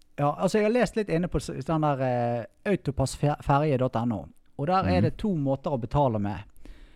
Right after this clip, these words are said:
Speaker 1: Eh, og det er autopass brikke eller autopass fergekort. Eh,
Speaker 2: Ok.
Speaker 1: sant? Så det, det vil si at da har jo de sikkert kommet med et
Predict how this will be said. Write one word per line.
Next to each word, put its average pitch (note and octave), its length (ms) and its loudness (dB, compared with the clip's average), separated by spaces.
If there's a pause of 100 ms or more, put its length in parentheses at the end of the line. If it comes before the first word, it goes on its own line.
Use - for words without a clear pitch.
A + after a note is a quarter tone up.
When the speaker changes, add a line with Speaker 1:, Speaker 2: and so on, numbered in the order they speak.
(340)
Speaker 1:
Eh, C3 520 2
og C#3+ 120 0
det F3 180 2
er D#3+ 180 2
autopass D3+ 460 0
brikke F3 640 -2
eller D3 240 2
autopass C3+ 640 -6
fergekort. - 880 -2 (1400)
Eh, A#2 240 -2
Speaker 2:
Ok. F#2 180 -2 (280)
Speaker 1:
sant? E3 360 0
Så F#3+ 140 0
det, F#3+ 200 0
det G3+ 120 2
vil F3+ 80 0
si G3+ 80 2
at F3 120 0
da F#3+ 100 2
har G#3 260 4
jo C#3+ 80 4
de C#3+ 100 2
sikkert E3+ 320 -2
kommet F#3 320 -2
med C#3 120 0
et D#3 80 -6